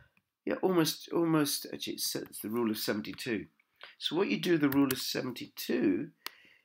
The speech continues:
is you divide, do you know, I can't remember, but it's in the, let's ask Google, rule of seventy-two. This is very important for com-,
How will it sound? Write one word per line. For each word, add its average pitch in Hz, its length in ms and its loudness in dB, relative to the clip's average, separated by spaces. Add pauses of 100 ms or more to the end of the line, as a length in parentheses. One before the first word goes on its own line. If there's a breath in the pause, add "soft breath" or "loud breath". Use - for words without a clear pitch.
(240 loud breath)
is 123 240 -4
you - 120 -6
divide, 160 800 -2 (1080)
do - 100 -12
you - 20 -8
know, 120 80 -6
I 117 120 -14
can't - 140 -6
remember, 90 420 -10 (920)
but 107 100 -12
it's 101 200 -8
in 120 180 -6
the, 101 220 -4 (480)
let's 143 200 -6
ask 117 240 -2
Google, 90 340 0
rule 131 760 4 (160)
of 90 380 -2 (140)
seventy-two. 107 640 -4
This 117 200 -4
is 160 80 -4
very 147 220 2
important 113 680 -6
for 82 120 -10
com-, 85 300 -12